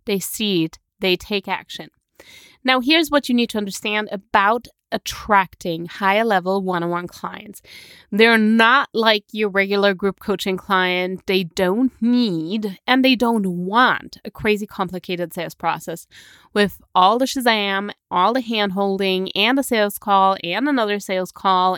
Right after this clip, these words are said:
and fifty thousand D Ms going forth and back and asking all the questions. So if you want to attract high-level, pay in full, soulmate clients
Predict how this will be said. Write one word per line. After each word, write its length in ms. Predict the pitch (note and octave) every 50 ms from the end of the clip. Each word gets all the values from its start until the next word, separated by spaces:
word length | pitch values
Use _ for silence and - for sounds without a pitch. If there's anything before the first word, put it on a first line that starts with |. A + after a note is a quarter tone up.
| - -
and 340 | F#3+ G3+ G#3+ A#3 B3+ B3 - _ - - - - - - _ _ _
fifty 280 | - C4+ - - C4+ C4
thousand 340 | - B3 A#3+ A#3+ A#3 B3
D 160 | A#3+ A#3+ A3+ G#3
Ms 180 | G3+ G#3 G#3 G3
going 320 | - G#3 G3+ G#3+ A#3+ B3
forth 240 | - - C4+ C4+ B3
and 100 | C4 A#3+
back 320 | G#3+ G3+ F#3+ F#3+ F#3+ -
and 160 | - G3 G3 - -
asking 380 | F#3+ G3+ - - - G#3+ G3+
all 160 | F#3 E3+ E3+
the 80 | E3+ F3+
questions. 600 | - - - - E3 - - - - - - - _ _ _ _ _ _ - _ - - - - -
So 340 | - - - B3+ A#3+ A#3+ -
if 200 | A#3+ A#3 - -
you 80 | C#4+
want 180 | D4 D4+ D#4 C#4+
to 100 | - D4+
attract 600 | B3+ - - - - - A#3 G#3 G3 F#3 - -
high-level, 1120 | - - - - - - A#3+ B3 C4+ C#4+ C#4+ C4+ B3 G#3+ G3 F3+ F#3 F#3 F#3 F#3 F#3 F#3 - _ _ _ _ _ _ _ _ _
pay 320 | - - B3+ C#4+ C#4+ C#4
in 140 | D4 C#4+ C4+
full, 580 | - - - - A3 G3+ G3 F#3+ F#3 F#3+ G3 - _ _
soulmate 640 | - - - - C4+ C4+ C#4 C4+ C4+ C4+ C4+ -
clients 680 | - - - A#3 G#3 G3 F#3 F3+ F3 F3+ F#3+ F#3+ - -